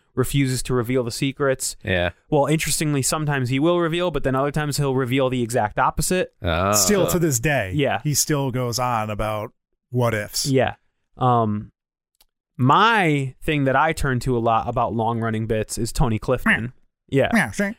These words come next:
Speaker 1: So Tony Clifton, whether you choose to believe or not,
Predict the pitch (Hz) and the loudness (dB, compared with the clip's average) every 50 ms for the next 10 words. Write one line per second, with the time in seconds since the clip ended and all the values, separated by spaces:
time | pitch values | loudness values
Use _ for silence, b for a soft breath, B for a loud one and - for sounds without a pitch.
0 | b b b b b b - - 156 143 139 - 170 170 190 208 202 - 190 147 | b b b b b b -4 -2 -2 0 2 2 2 4 4 2 0 0 -2 -2
1 | - - - 127 143 180 196 190 - - _ _ _ _ _ _ _ _ _ _ | -2 -2 -2 -2 0 -2 -4 -6 -10 -16 _ _ _ _ _ _ _ _ _ _
2 | _ _ _ _ - - 120 131 139 143 156 165 170 170 175 - - 175 170 - | _ _ _ _ -2 2 4 6 6 6 4 2 2 2 2 2 2 2 2 2
3 | - 175 165 165 160 170 170 160 175 170 170 160 147 117 120 147 - | 0 0 0 0 2 2 0 0 -2 -2 0 2 2 2 2 0 -2